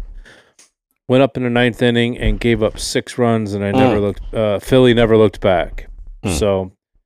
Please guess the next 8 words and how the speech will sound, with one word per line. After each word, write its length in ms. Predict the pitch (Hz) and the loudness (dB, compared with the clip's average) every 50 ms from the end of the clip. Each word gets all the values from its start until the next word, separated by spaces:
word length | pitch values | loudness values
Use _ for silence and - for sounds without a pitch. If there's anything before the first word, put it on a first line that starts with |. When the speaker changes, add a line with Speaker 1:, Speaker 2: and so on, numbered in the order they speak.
| _ _ _ _ _ _ _ | _ _ _ _ _ _ _
Speaker 1:
so 100 | - 120 | -2 0
you 100 | 120 117 | 0 2
got, 220 | 117 120 117 117 - _ _ 135 | 4 4 2 2 0 _ _ 2
uh, 440 | 123 120 120 117 117 113 113 117 113 - _ _ - | 4 6 6 6 6 6 4 4 2 -2 _ _ -16
you 80 | - 107 | -6 -4
got 120 | 120 104 | -4 -4
Houston 560 | - - - - 151 160 - - - 156 143 | -4 -8 -2 0 0 0 2 0 -2 -2 -2
playing 720 | 123 - - 151 143 139 139 139 139 135 135 135 135 127 117 | -4 -2 -2 0 2 2 2 2 2 2 0 -2 -4 -6 -8